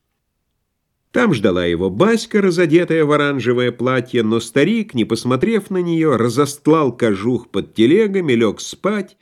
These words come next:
и спал до тех пор, пока могучая Баськин рука не выбросила его из-под телеги. "Рыжий вор", — сказала девушка шёпотом —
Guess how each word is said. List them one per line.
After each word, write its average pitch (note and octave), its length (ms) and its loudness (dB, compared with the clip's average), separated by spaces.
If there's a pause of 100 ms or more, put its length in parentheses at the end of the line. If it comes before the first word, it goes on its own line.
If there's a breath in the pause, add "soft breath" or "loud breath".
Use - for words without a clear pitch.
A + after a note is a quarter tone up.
(580)
и - 80 -4
спал D#3+ 340 0
до C3+ 140 0
тех G3+ 280 -2
пор, E3+ 200 -4
пока A#2 260 -2
могучая G2 560 -2
Баськин F2 540 -6
рука E2+ 420 -4
не A#2 180 -2
выбросила F3+ 760 -6
его F2 420 -4
из-под - 480 -14
телеги. B1+ 760 -10 (960)
"Рыжий B2+ 640 -2
вор", — B2 720 -2
сказала G2+ 460 -4
девушка F#2+ 420 -6
шёпотом — G#2 640 -4